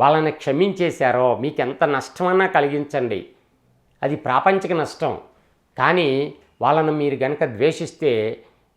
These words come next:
మీ ఆత్మశక్తి, మీరు గంటలు గంటలు గంటలు ధ్యానం చేసిన శక్తి అంతా పోగొట్టుకుంటారు. చివరికి రోగాల పాలవుతామో, హాస్పిటల్ బెడ్ల మీద మనం ఉండాల్సి వస్తుంది.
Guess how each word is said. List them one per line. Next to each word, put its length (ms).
మీ 220
ఆత్మశక్తి, 880
మీరు 180
గంటలు 440
గంటలు 340
గంటలు 340
ధ్యానం 380
చేసిన 240
శక్తి 360
అంతా 400
పోగొట్టుకుంటారు. 1040
చివరికి 460
రోగాల 400
పాలవుతామో, 880
హాస్పిటల్ 600
బెడ్ల 400
మీద 200
మనం 240
ఉండాల్సి 360
వస్తుంది. 320